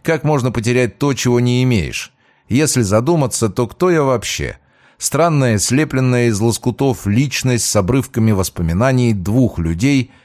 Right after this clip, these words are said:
из разных миров. «Мало мне этого, давай ещё и замешаем в этот коктейль нечистую силу». Но что мне делать-то?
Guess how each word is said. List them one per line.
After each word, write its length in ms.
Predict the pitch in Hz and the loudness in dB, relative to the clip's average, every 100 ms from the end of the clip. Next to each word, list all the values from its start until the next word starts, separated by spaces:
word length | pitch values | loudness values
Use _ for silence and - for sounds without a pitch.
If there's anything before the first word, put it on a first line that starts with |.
| _ | _
из 240 | - 147 113 | -4 0 2
разных 640 | 110 117 98 95 87 - _ | 2 2 2 -2 -4 -8 _
миров. 500 | - 76 69 65 - _ _ _ _ | -6 -4 -4 -8 -14 _ _ _ _
«Мало 380 | 127 151 135 92 | -2 0 2 0
мне 180 | 80 82 | 0 0
этого, 640 | 110 170 - 156 151 139 - | 2 2 2 2 2 0 -4
давай 420 | 82 95 147 170 | -4 0 2 2
ещё 440 | 147 127 123 - 143 | 2 0 0 0 0
и 80 | 127 | 2
замешаем 720 | 107 107 101 - 104 92 87 | 2 0 0 2 2 2 0
в 80 | 98 | 0
этот 260 | 135 156 | 0 -2
коктейль 640 | - 151 - 156 156 143 - _ | -2 -4 -2 0 2 0 -4 _
нечистую 640 | 80 82 - 82 - 107 117 | -4 -4 -4 -6 -4 0 0
силу». 440 | - 147 92 58 _ _ _ _ _ | 2 0 -2 -6 _ _ _ _ _
Но 200 | - 71 | -10 -6
что 320 | 73 - - 175 | -6 -4 0 2
мне 200 | 160 156 | 2 0
делать-то? 760 | 113 120 90 71 - - - | 0 0 0 -4 -10 -16 -18